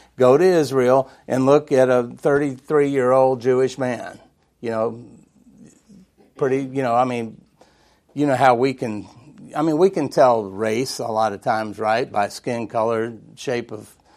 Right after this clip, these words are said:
face, and, you know, Asians, we can tell from the deposits under their eyes. And it, you ought to look at,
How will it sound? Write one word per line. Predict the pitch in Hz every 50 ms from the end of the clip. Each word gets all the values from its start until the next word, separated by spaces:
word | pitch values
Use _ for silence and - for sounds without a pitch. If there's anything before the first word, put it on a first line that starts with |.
| _ _ _ _ _ _
face, | - 139 123 117 113 117 113 - -
and, | 117 110 113 113 104 - - -
you | - - 123
know, | 123 120 110 107 104 107 117
Asians, | 123 127 123 120 110 117 120 117 104 104
we | 113 120 117 104
can | - 127 113
tell | 101 - 123 117 117 113
from | 104 - - 117 113
the | 107 117 117 110
deposits | 98 113 - - 127 127 120 117 110 123 110 - -
under | 127 117 120 113 107
their | 107 117 113 113
eyes. | 113 110 113 113 113 113 113 110 113
And | 123 104 - - - - - _ _ -
it, | 131 131 -
you | 156 151 160
ought | 185 226 247
to | 240
look | 196 180 185 185 - -
at, | 175 151 143 139 131